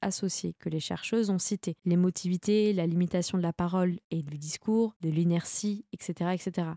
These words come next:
Mais dans le texte plus tard, et ça c'est intéressant, elles expliquent aussi que pour le féminisme, il ne s'agit pas non plus de nier le concept de vulnérabilité, car faire ça, c'est empêcher l'émancipation des femmes.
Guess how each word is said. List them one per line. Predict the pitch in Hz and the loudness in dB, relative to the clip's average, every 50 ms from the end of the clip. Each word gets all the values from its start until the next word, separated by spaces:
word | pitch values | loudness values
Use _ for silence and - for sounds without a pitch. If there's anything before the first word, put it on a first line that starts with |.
| - - | -2 2
Mais | 196 202 | 4 6
dans | 254 320 | 6 6
le | 311 277 220 | 6 6 6
texte | - 330 359 - - 226 | 4 2 2 2 2 2
plus | - - 196 - | 2 2 0 2
tard, | - 285 339 339 | 4 4 4 4
et | 269 208 | 2 2
ça | - - 294 | 0 0 0
c'est | 277 - 202 | 0 2 2
intéressant, | 180 175 - 302 285 240 196 - - 254 339 - _ | 2 2 2 2 2 2 2 2 2 0 0 -2 _
elles | - 190 190 202 | 0 2 2 4
expliquent | 254 240 - - 415 - - | 2 2 2 2 2 4 4
aussi | 247 214 - - 330 370 | 4 4 4 2 0 0
que | - 220 | 0 0
pour | 175 - - - - 381 | -2 -2 -2 0 2 2
le | - | 4
féminisme, | - 277 247 214 202 196 202 240 294 - - - - | 4 6 6 6 6 6 6 4 2 0 -2 0 2
il | 202 | 2
ne | 208 226 | 4 4
s'agit | - - 311 269 226 214 | 4 2 2 2 2 0
pas | - - 285 320 | 2 2 4 4
non | 294 233 190 | 4 4 2
plus | - - - 269 294 277 240 208 | 2 0 -2 0 0 0 -2 0
de | 170 190 | 2 4
nier | 185 190 190 202 220 233 | 6 6 8 6 6 4
le | 208 | 2
concept | - - 180 - - 226 214 190 | 0 0 0 0 0 0 0 0
de | 180 180 | 0 2
vulnérabilité, | 170 185 185 180 180 175 180 170 180 185 - - 185 175 - - - - - - _ | 4 4 4 4 4 2 0 0 -2 -2 -2 -2 -2 -2 -4 -10 -20 -20 -20 -20 _
car | - 214 190 - | 0 0 0 0
faire | - 196 180 - | 0 -2 -2 0
ça, | - - - 277 320 359 _ - | 0 2 2 2 2 0 _ -6
c'est | - - 196 - _ - | -4 -2 -2 -2 _ 0
empêcher | 294 311 233 - 262 247 226 - - 311 302 | 0 2 2 2 2 2 2 2 2 2 2
l'émancipation | 233 208 196 190 190 - - - 190 190 185 - 254 | 4 4 4 2 2 0 -2 -2 0 0 0 0 0
des | 254 233 220 | 2 2 0
femmes. | - - 220 202 190 185 | 0 0 0 0 0 0